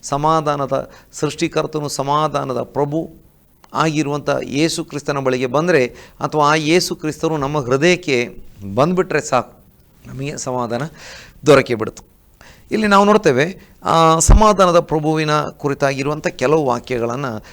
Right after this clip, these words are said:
ನಾವು ನೋಡಿಕೊಳ್ಳುವಂಥವರಾಗಿರೋಣ. ಆ, ನಮಗೆ ಬನ್ನಿ,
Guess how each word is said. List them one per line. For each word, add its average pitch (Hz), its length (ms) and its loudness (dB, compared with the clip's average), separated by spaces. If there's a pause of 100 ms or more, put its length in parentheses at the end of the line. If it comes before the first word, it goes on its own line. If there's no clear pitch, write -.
(180)
ನಾವು 120 200 -2
ನೋಡಿಕೊಳ್ಳುವಂಥವರಾಗಿರೋಣ. 117 1080 -2 (440)
ಆ, 131 140 0 (540)
ನಮಗೆ 175 340 -4
ಬನ್ನಿ, 160 420 -2